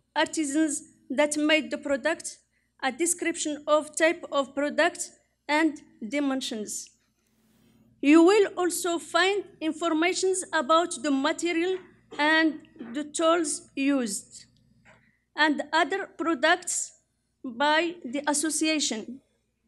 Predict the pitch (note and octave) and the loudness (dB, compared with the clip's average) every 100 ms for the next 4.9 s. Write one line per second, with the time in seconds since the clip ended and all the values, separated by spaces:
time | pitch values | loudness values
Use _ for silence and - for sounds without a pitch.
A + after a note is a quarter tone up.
0 | _ _ _ _ _ _ _ _ _ _ | _ _ _ _ _ _ _ _ _ _
1 | _ _ _ _ _ _ _ _ _ _ | _ _ _ _ _ _ _ _ _ _
2 | _ _ _ _ _ _ _ _ _ _ | _ _ _ _ _ _ _ _ _ _
3 | _ _ _ _ _ _ _ _ _ D#4 | _ _ _ _ _ _ _ _ _ 4
4 | D#4 D#4 F4+ F4+ E4+ - C4 G#3 | 4 4 2 4 4 2 -2 -8